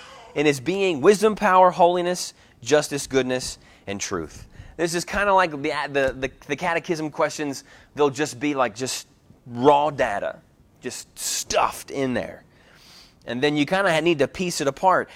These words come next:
And if you have the booklet, and there's actually an app I'll tell you about here later on. It's a free app if you don't like having paper things with you. Uh, that has all the references in those things. And there are some fifty-five verse references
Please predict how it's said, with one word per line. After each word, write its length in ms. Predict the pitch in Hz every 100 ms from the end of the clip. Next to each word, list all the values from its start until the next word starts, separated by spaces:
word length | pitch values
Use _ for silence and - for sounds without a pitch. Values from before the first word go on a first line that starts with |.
| -
And 140 | 131 151
if 80 | 143
you 100 | 156
have 300 | 185 202 151
the 80 |
booklet, 480 | 139 156 190 202 208
and 280 | 151 147 147
there's 180 | 151 160
actually 320 | 175 - 156
an 60 | 135
app 260 | 165 160
I'll 80 | 131
tell 120 | 170
you 80 | 143
about 180 | 143 139
here 160 | 135
later 300 | 120 120 113
on. 120 | 120 113
It's 80 |
a 40 | 104
free 320 | - 139 117
app 180 | 120 113
if 140 | 104
you 80 | 107
don't 220 | 107 101
like 220 | 104 98
having 260 | 95 110 101
paper 240 | 117 98
things 280 | 92 101 92
with 200 | 104 107
you. 100 | 92 - - - - - -
Uh, 400 | 135 120 101 - _ _ _
that 140 | 135 147
has 140 | 170
all 80 | 165
the 80 | 135
references 540 | 147 160 147 123 113
in 200 | 139 151
those 280 | 135 107 104
things. 400 | 160 147 117 113
And 160 | 135 139
there 200 | 180 165
are 40 |
some 560 | 135 - 180 175 170 156 - - - -
fifty-five 1120 | 220 226 - 220 202 - 180 185 185 190 147 139
verse 420 | 143 160 151 -
references 960 | 120 139 139 117 - 92 90 - -